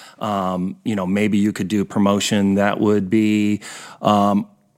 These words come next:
"I wear this shirt," and the story that goes along with why you wear it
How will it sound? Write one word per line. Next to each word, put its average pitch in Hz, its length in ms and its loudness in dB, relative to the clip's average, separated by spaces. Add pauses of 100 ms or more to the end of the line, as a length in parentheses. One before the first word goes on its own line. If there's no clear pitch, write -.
"I 117 100 2
wear 113 240 2
this 104 160 0
shirt," 113 380 0
and 104 180 -2
the 92 60 -2
story 113 340 2
that 107 120 -2
goes 104 200 -2
along 98 380 -2
with 104 240 -4
why 104 180 2
you 98 140 2
wear 87 220 -2
it 85 100 -8